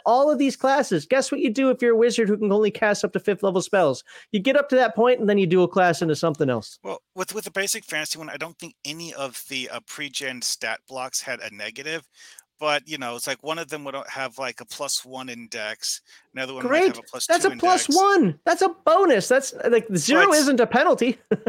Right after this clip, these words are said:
Speaker 2: the, the, the, the reason I was saying they're not universally competent is that since they only have sixty-nine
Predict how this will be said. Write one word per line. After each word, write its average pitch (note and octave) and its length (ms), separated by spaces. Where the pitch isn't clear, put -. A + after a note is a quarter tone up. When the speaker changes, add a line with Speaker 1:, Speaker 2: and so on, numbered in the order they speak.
Speaker 2:
the, F#3 120
the, G3 120
the, F#3+ 160
the E3 80
reason G3+ 300
I F3 80
was E3+ 160
saying D#3+ 220
they're D3 100
not C#3+ 160
universally C3+ 560
competent E3 800
is D3 220
that C#3 260
since - 540
they D3 220
only D3 300
have C3 320
sixty-nine C3+ 880